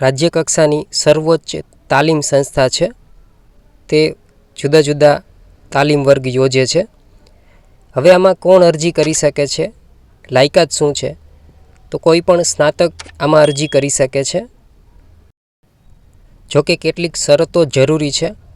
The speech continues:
માતૃભાષા ગુજરાતી હોવી જોઈએ અથવા તો ગુજરાતમાં પાંચ વર્ષથી વસવાટ કરેલો હોવો જોઈએ. ટૂંકમાં ગુજરાતનું બેકગ્રાઉન્ડ હોવું જોઈએ. સ્નાતક કક્ષાના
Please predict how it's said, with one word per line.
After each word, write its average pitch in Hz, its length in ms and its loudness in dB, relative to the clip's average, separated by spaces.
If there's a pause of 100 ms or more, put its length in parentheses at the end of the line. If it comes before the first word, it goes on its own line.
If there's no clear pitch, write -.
(380)
માતૃભાષા 156 720 0 (180)
ગુજરાતી 151 460 0
હોવી 139 260 -2
જોઈએ 143 380 -2 (680)
અથવા 151 360 0
તો 160 140 -4 (120)
ગુજરાતમાં 151 720 0 (160)
પાંચ 147 240 -2
વર્ષથી 147 560 -6 (260)
વસવાટ 143 500 0
કરેલો 143 360 0
હોવો 131 240 0
જોઈએ. 131 360 -4 (840)
ટૂંકમાં 160 500 0
ગુજરાતનું 156 640 0
બેકગ્રાઉન્ડ 147 640 0 (220)
હોવું 135 260 0
જોઈએ. 131 320 -2 (800)
સ્નાતક - 540 0
કક્ષાના 160 580 0